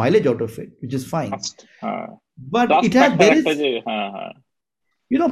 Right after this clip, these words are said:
Speaker 1: people are not voting for politicians just because they have to vote. Some of,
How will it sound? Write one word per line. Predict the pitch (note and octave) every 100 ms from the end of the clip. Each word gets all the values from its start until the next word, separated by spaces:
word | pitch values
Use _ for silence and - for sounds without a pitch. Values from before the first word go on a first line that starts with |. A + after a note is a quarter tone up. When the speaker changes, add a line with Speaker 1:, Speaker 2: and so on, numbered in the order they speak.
| G3
Speaker 1:
people | F#3+ F#3+ D4
are | A3 E3
not | G#3+ C#3+
voting | C#3+ C#3+ G3 F#3
for | F#3+ F#3 E3 - - C3+
politicians | C#3+ E3 D3 F3 D#3 B2
just | D#3 D#3
because | D#3 C3+ C#3+ B2+
they | B2+
have | B2+ C3+
to | G#2
vote. | G2+ F2+
Some | D#3
of, | A3